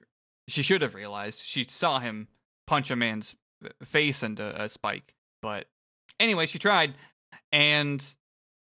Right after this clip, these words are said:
uh, she realized, she, you know, reveals a little bit of her sad backstory. Uh, you know, these are all prisoners. Uh, they're prisoners of Doflamingo specifically, because of course they are. Everything here is his fault. They're fighting for their freedom, including Rebecca.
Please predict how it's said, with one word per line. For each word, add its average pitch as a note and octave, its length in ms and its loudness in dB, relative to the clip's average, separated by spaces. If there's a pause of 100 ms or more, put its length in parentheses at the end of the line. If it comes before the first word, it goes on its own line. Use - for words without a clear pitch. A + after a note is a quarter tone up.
(100)
uh, D3+ 260 6
she F#3 200 -2
realized, E3 420 4
she, D#3 340 -4
you D3 140 -4
know, A2+ 240 -2 (580)
reveals B2+ 520 2
a B2 40 -8
little A#2 220 -4
bit A2+ 160 -8
of A2 100 -8
her A2+ 100 -8
sad G#2+ 280 -8
backstory. G2+ 680 -10
Uh, A2 340 0 (140)
you C3 160 -4
know, C3+ 160 0
these G#3+ 220 2
are G#3 80 6
all F#3 120 6
prisoners. D#3 640 -2 (520)
Uh, C3+ 560 6
they're C#3+ 280 2 (440)
prisoners F3 400 0
of D#3 80 2
Doflamingo C#3+ 600 2
specifically, A#2 600 -14 (500)
because C#3+ 260 -4
of B2+ 80 -6
course B2+ 220 -6
they G#2+ 120 -10
are. G#2 120 -8
Everything A#2 320 -8
here A2+ 180 -14
is A2 100 -12
his A#2 120 -10
fault. G#2+ 240 -10 (600)
They're B2 120 -4
fighting F3 280 4
for E3+ 100 -2
their D3 120 2
freedom, A#2+ 320 2
including G3 360 2
Rebecca. C#3 480 2